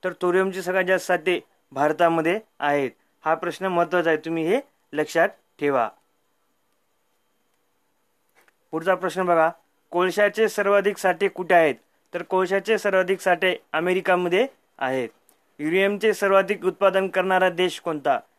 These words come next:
तर युरेनियम सगळ्यात जास्त कझाकिस्तान इथे होते. जगातील सगळ्यात मोठे महासागर कोणते? तर पॅसिफिक हे जगातील सगळ्यात मोठे महासागर आहे. भारतातील सर्वात क्षारयुक्त जलाशय कोणता?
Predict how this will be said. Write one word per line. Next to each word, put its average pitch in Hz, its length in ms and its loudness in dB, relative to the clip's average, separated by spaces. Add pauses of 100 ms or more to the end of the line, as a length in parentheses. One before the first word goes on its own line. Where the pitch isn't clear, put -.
(180)
तर 185 140 2 (100)
युरेनियम 190 640 2
सगळ्यात 180 320 0
जास्त 180 360 2 (360)
कझाकिस्तान 185 880 2 (180)
इथे 196 340 0 (320)
होते. 151 380 -4 (500)
जगातील 190 440 2
सगळ्यात 190 340 2
मोठे 185 280 -2
महासागर 175 520 2
कोणते? 156 420 -4 (360)
तर 190 120 4
पॅसिफिक 190 680 0 (380)
हे 196 200 2
जगातील 180 420 0
सगळ्यात 175 260 0
मोठे 175 360 0 (240)
महासागर 160 520 0 (240)
आहे. 143 420 -6 (520)
भारतातील 190 540 0
सर्वात 190 320 2
क्षारयुक्त 190 560 0
जलाशय 180 580 0
कोणता? 156 440 0